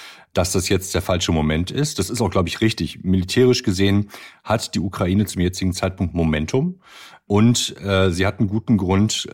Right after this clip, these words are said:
äh, soweit es irgendwie geht, den Russen weiter nachzustellen, einfach damit sie sich nicht in irgendwelchen Verteidigungsstellungen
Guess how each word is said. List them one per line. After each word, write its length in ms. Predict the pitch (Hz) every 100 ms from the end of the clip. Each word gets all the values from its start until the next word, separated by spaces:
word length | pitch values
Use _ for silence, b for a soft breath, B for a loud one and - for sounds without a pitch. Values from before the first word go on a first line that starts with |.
| -
äh, 100 | -
soweit 400 | 95 95 85 95 117
es 80 | 92
irgendwie 260 | 95 92
geht, 240 | 90 90 101
den 100 | 95
Russen 300 | 90 104 90
weiter 220 | 85 90
nachzustellen, 580 | 80 90 - - 107 95
einfach 240 | 87 -
damit 240 | 87 90
sie 80 | -
sich 220 | 87 82
nicht 160 | 90 90
in 80 | 95
irgendwelchen 360 | 87 87 -
Verteidigungsstellungen 920 | 92 - - 82 90 87 - 90 87